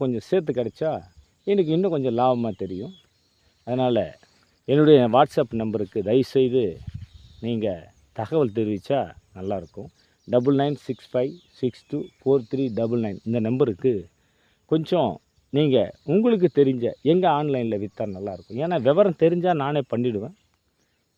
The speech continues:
விவரம் தெரியாததால் தான் நான் இதை உங்களுக்கு பதிவு போடுறேன். இந்த பதிவை காணுகின்ற அன்பு உள்ளங்கள் எனக்கு உதவி செய்யணும்.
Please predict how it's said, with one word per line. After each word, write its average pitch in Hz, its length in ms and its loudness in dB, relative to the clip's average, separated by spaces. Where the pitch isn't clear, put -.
விவரம் 120 380 2
தெரியாததால் 123 580 0
தான் 127 180 -6
நான் 127 180 -2
இதை 120 160 -2
உங்களுக்கு 104 280 -4
பதிவு 113 240 -2
போடுறேன். 90 340 -12
இந்த 185 160 6
பதிவை 156 300 2
காணுகின்ற 113 480 -6
அன்பு 117 260 -8
உள்ளங்கள் 113 420 -6
எனக்கு 110 280 -8
உதவி 139 280 -2
செய்யணும். 110 340 -6